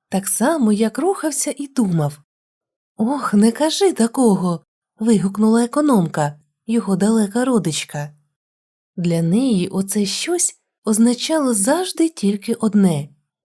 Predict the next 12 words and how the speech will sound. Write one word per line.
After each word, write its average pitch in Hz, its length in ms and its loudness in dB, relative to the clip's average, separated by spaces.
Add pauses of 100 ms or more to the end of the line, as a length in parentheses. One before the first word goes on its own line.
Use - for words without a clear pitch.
(400)
«Ти 170 180 -2
мене 208 260 4
не 240 140 2
так 269 280 -4
зрозуміла, 269 840 2 (400)
я 302 160 -2
не 403 160 4
маю 240 360 4
на 214 160 4
увазі 208 400 4
нічого 226 440 2
поганого. 170 840 -2